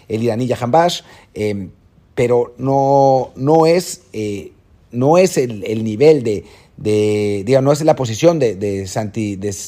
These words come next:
de Santi Jiménez. Y, digamos, ¿quién, quiénes son los jugadores que, que, pues, tienen, eh, el cartel en, en este equipo del Feyenoord?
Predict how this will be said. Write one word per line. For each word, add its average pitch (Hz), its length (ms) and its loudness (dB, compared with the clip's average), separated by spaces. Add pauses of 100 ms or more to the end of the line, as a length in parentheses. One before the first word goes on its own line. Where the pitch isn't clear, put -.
de 104 140 -6
Santi 107 260 -6
Jiménez. 95 360 -8 (380)
Y, 214 380 0 (200)
digamos, 107 400 -6
¿quién, 151 380 2
quiénes 185 340 4
son 180 340 2 (140)
los 101 320 -12
jugadores 131 500 2
que, 110 280 -2 (480)
que, 107 120 -8
pues, - 140 -16
tienen, 143 560 0
eh, 85 460 -14
el 98 240 -12
cartel 143 460 2
en, 104 240 -4
en 98 100 -8
este 113 160 -8
equipo 135 140 2
del 160 100 4
Feyenoord? 180 420 2